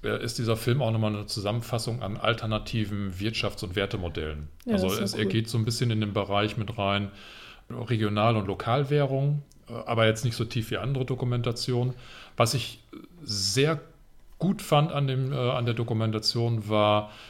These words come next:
Speaker 1: dass überdurchschnittlich lang über das Thema Permakultur berichtet
Speaker 2: Oh ja, das
Speaker 1: wurde.
Speaker 2: ist cool.
Speaker 1: Ich glaube, das war eine französische Initiative,
Speaker 2: Mhm.
Speaker 1: die dort Permakultur durchführt.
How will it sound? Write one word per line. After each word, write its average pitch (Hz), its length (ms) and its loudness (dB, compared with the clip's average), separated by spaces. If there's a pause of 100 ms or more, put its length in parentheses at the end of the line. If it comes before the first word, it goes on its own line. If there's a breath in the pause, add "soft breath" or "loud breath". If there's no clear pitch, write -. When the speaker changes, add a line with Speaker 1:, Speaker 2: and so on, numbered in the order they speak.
(120)
Speaker 1:
dass - 420 -4
überdurchschnittlich 113 720 -2 (720)
lang 123 480 2
über 113 300 2
das 107 180 -4
Thema 104 280 -2
Permakultur 104 840 -4 (220)
berichtet 87 260 -2
Speaker 2:
Oh - 20 4
ja, 175 160 2
das - 140 -2
Speaker 1:
wurde. 196 100 -4
Speaker 2:
ist - 280 -6
cool. 202 120 0 (440 loud breath)
Speaker 1:
Ich - 180 -16
glaube, 127 300 0
das 120 160 -4
war 117 80 0
eine 107 240 0 (100)
französische 110 680 -4
Initiative, 87 920 -6
Speaker 2:
Mhm. 190 180 0
Speaker 1:
die 110 180 2
dort 90 380 -2
Permakultur 107 880 0 (540 loud breath)
durchführt. 156 800 0